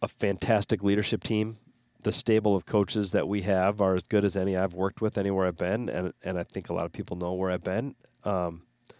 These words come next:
and so I'm, I'm really, <laughs> really fortunate to work alongside some awesome people. And, and, and listen, when things go wrong, I'm gonna get blamed,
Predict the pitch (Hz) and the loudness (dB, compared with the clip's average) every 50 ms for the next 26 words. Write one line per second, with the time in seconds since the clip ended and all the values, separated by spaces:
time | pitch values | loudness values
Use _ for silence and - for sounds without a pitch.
0 | _ - _ _ _ _ _ _ _ _ _ _ _ _ _ _ _ _ _ _ | _ -20 _ _ _ _ _ _ _ _ _ _ _ _ _ _ _ _ _ _
1 | _ _ 120 113 101 - - 113 107 107 110 120 - - 107 113 113 110 107 107 | _ _ 0 0 2 4 6 8 8 8 6 2 0 2 2 2 2 2 4 6
2 | 110 117 123 113 101 104 107 104 113 113 110 101 - - - 110 110 110 - 110 | 6 8 8 6 4 2 2 4 6 6 6 4 2 2 2 2 2 2 2 0
3 | 95 92 - - _ - 113 101 95 98 98 92 - 101 92 90 92 92 - - | 0 0 -2 -4 _ -6 -4 0 2 2 2 2 2 0 2 2 0 -2 -4 -2
4 | 101 87 92 92 - - 98 92 92 95 92 - 92 85 - 113 120 - - 87 | 0 0 0 -2 -4 -6 -4 -2 -2 -2 -4 -6 -10 -6 -4 -4 -4 -4 -4 -4
5 | 80 82 90 92 92 - 110 117 113 95 - 110 113 113 123 120 - 113 92 87 | -4 -2 -4 -6 -6 -2 -2 -2 -2 0 -4 0 4 4 4 6 4 0 -2 -2
6 | 82 _ _ _ _ - - - - _ - 113 101 - - 123 131 143 135 - | -8 _ _ _ _ -20 -20 -20 -20 _ -4 -4 -2 4 4 4 4 4 2 4
7 | 127 117 113 104 104 98 101 113 127 135 - - 104 101 101 101 107 101 98 95 | 6 6 6 8 6 6 6 6 4 4 0 -4 -4 -4 0 0 0 0 2 0
8 | 98 85 - - 92 92 92 104 123 143 139 | -2 -2 -2 -4 -2 0 2 0 0 -2 -4